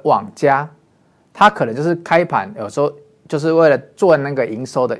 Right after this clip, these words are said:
超乎预期，有可能涨八到十趴，我能不能用停损十趴去跟他换？你想一下，你会做这种生意吗？我觉得我赔，赔一块，但我赚也只有赚一块，不行吧，同学？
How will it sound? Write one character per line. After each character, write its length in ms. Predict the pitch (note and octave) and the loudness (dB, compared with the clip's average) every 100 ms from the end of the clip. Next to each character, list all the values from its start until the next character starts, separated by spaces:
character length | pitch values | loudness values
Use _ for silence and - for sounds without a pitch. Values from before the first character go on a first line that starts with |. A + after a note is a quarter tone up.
| - | -10
超 240 | - C#3 | -2 -2
乎 180 | C3+ C#3 | 0 -2
预 100 | C3 | -4
期， 300 | - - - - | -6 -18 -16 -10
有 100 | C3+ | -6
可 120 | B2+ | -6
能 100 | G#2 | -6
涨 160 | F#2+ F#2+ | -8 -2
八 120 | A#2 | 0
到 100 | A#2 | 0
十 200 | - G#2+ | -4 -14
趴， 260 | G2+ G2 - _ _ | -10 -10 -14 _ _
我 160 | - D3+ | -2 0
能 140 | F3 | 4
不 80 | G#3+ | 4
能 100 | F3 | 4
用 140 | G3 | 2
停 260 | F3 D#3+ D3+ | -2 -4 -4
损 220 | D#3+ A2+ | -6 -8
十 240 | - A#2 A#2 | -10 -12 -8
趴 220 | - C3+ | -6 -6
去 100 | C3+ | -6
跟 140 | A#2 | -8
他 100 | A2+ | -8
换？ 180 | A2 A2 _ _ _ _ _ _ _ _ _ _ _ _ _ _ | -8 -10 _ _ _ _ _ _ _ _ _ _ _ _ _ _
你 80 | - | -14
想 200 | - B2+ | -6 -4
一 20 | |
下， 140 | A2 C3 | -2 -2
你 160 | G#2+ | -2
会 100 | C3+ | -2
做 160 | D#3+ E3 | 0 0
这 100 | E3+ | 0
种 120 | B2+ | -2
生 260 | A2 B2+ C3+ | -2 -6 -6
意 60 | |
吗？ 140 | A2+ G2 | -8 -6
我 80 | A#2 | -4
觉 100 | F3 | 0
得 80 | D#3 | 0
我 80 | |
赔， 220 | A#2 B2+ A2+ | 0 -4 -6
赔 180 | B2 | -6
一 80 | A2+ | -10
块， 320 | A2+ D#3 G#2+ - - | -6 -2 -2 -4 -6
但 180 | C3+ B2 | -6 -6
我 80 | G2+ | -6
赚 220 | D3 A2+ | -6 -6
也 80 | F#2+ | -6
只 100 | G#2 | -8
有 80 | |
赚 200 | F#2 A2 | -6 -6
一 40 | F2+ | -8
块， 280 | - F#2+ F#2 _ _ _ _ _ _ _ _ _ _ _ _ _ _ _ - | -12 -12 -14 _ _ _ _ _ _ _ _ _ _ _ _ _ _ _ -2
不 100 | E3 | -2
行 200 | E3+ A2+ | 0 -4
吧， 180 | A2 G#2 | -4 -4
同 120 | A#2 | -4
学？ 240 | B2 F#2 | -4 -6